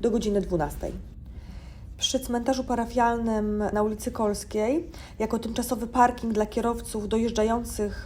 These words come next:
w rejon cmentarza wyznaczono wschodnią nitkę trasy warszawskiej, kierunek Koło Konin. Ulica Kolska będzie ulicą jednokierunkową do skrzyżowania z ulicą Świętojańską.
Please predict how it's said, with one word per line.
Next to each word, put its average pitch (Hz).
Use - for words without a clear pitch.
w 202
rejon 226
cmentarza 214
wyznaczono 214
wschodnią 233
nitkę 226
trasy 214
warszawskiej, 214
kierunek 220
Koło 233
Konin. 220
Ulica 247
Kolska 254
będzie 208
ulicą 220
jednokierunkową 247
do 254
skrzyżowania 220
z 196
ulicą 196
Świętojańską. 190